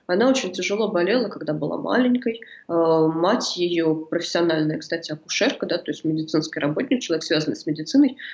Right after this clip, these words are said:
э, несколько раз была уверена, что, собственно, младшая дочь должна умереть. То есть она была чуть ли не обречена. Когда она вылечилась, все считали это чудом.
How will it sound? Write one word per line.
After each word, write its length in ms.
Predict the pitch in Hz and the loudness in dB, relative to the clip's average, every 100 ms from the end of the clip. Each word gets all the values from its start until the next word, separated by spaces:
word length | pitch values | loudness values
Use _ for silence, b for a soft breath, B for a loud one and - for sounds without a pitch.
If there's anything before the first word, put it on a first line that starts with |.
| B | B
э, 320 | 160 165 165 | 0 2 4
несколько 420 | 165 175 - 196 180 | 4 2 0 -2 0
раз 180 | 202 | 0
была 240 | 196 170 165 | 0 0 0
уверена, 480 | 165 170 202 190 160 | 0 0 2 0 -4
что, 540 | - - 151 147 147 143 - | -6 -2 0 0 -2 -6 -8
собственно, 340 | - - 156 | -14 -6 -2
младшая 460 | 160 151 156 - 156 | 2 2 0 -2 -4
дочь 180 | 151 - | -4 -4
должна 320 | 107 - - | -6 -6 -8
умереть. 480 | - - 117 - - | -6 -2 -2 -2 -6
То 60 | - | -12
есть 200 | - - | -12 -10
она 360 | 151 151 - - B B B B | -4 -4 -4 -8 B B B B
была 380 | - 165 190 185 | -4 0 4 4
чуть 220 | 170 - 175 | 2 -2 -4
ли 60 | |
не 100 | 160 | -2
обречена. 640 | 156 151 151 - 160 214 180 | 0 0 -2 -2 0 0 0
Когда 300 | 185 175 175 | 0 0 0
она 140 | 165 | 2
вылечилась, 580 | 170 202 202 - 156 151 | 0 0 -2 -4 -4 -6
все 180 | - 165 | -6 -4
считали 460 | - - 165 151 | -4 -4 -2 -2
это 160 | - - | -6 -8
чудом. 540 | - 214 254 233 - | -4 0 2 0 -4